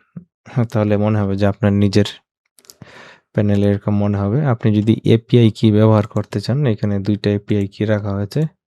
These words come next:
টো ক্যাপচা এবং ক্যাপ সলভার। এখানে এপিআই কি দিয়ে টেস্ট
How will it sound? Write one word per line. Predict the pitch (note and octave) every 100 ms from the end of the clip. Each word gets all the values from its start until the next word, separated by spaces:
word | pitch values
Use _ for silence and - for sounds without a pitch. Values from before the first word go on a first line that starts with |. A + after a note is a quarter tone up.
| _ _ - - _ _
টো | A2+
ক্যাপচা | G#2 A#2 A2 - G#2+
এবং | G#2 G#2
ক্যাপ | - G2+
সলভার। | - G2 G2 - D3 - _ - -
এখানে | A2 A2 A2
এপিআই | G#2+ A2+ G#2
কি | G2+ G#2+
দিয়ে | G2+ A#2+ A#2 D3+ D3+ _ _ _ _ - _ _ - - _ -
টেস্ট | A2+ A2+ -